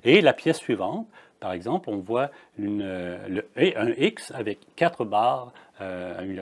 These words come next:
qui fait la, la pièce numéro quatorze. Voilà donc comment on travaillait. On monte les pièces, on les, on les cheville, et ça tient là depuis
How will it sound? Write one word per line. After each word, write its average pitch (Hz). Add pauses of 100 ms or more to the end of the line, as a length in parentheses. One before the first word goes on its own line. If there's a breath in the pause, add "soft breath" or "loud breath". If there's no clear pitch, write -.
(140)
qui -
fait 123
la, 98
la 87
pièce -
numéro 107
quatorze. - (720 loud breath)
Voilà 165
donc 175
comment 135
on 110
travaillait. 120 (260 loud breath)
On 101
monte 120
les 139
pièces, 175 (220)
on 101
les, 107
on 107
les 104
cheville, 147 (240 loud breath)
et 120
ça 113
tient 107
là 131
depuis 120